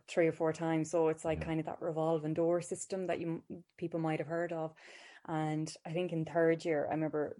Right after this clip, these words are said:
Speaker 1: talking to my preceptor and I was just like, like, "What's the point?" I was like, "You know, you're just seeing the same people day in and day out." And I was like, "It's, it's quite disheartening."
Speaker 2: Yeah.
Speaker 1: And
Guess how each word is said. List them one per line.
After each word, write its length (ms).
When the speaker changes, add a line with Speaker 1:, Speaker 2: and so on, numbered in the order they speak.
Speaker 1:
talking 280
to 40
my 80
preceptor 440
and 100
I 60
was 160
just 200
like, 240
like, 160
"What's 220
the 100
point?" 380
I 80
was 140
like, 160
"You 80
know, 80
you're 140
just 160
seeing 120
the 60
same 340
people 320
day 320
in 120
and 80
day 180
out." 320
And 100
I 20
was 140
like, 160
"It's, 220
it's 240
quite 240
disheartening." 640
Speaker 2:
Yeah. 200
Speaker 1:
And 520